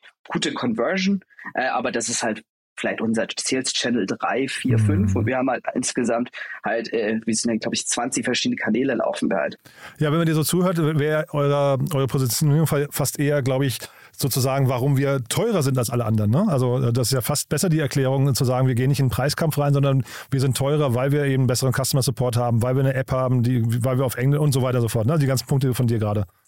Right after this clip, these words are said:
Speaker 1: Genau, also das ist halt am Ende immer ein Zusammenspiel.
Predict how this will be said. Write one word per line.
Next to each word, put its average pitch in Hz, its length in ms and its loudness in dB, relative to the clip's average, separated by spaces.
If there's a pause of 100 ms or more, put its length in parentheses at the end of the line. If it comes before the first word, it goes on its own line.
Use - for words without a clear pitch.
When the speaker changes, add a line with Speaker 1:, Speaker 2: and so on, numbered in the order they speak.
Speaker 1:
Genau, 135 300 -2
also 131 300 0
das 139 200 -2
ist 165 140 -2
halt 135 180 0
am 123 140 0
Ende 135 200 0
immer 123 120 0
ein 113 140 -2
Zusammenspiel. 208 640 -2